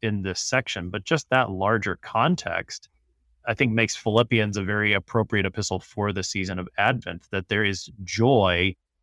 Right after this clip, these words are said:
while you're in prison, or maybe, maybe the way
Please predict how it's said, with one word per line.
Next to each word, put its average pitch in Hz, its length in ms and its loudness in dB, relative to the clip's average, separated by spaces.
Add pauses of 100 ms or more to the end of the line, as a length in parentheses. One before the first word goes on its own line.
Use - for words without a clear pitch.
(220)
while 113 340 8
you're 113 280 4
in 95 240 -2
prison, 98 580 2
or 110 160 0
maybe, 107 460 2
maybe 107 240 0
the 98 100 -2
way 101 180 0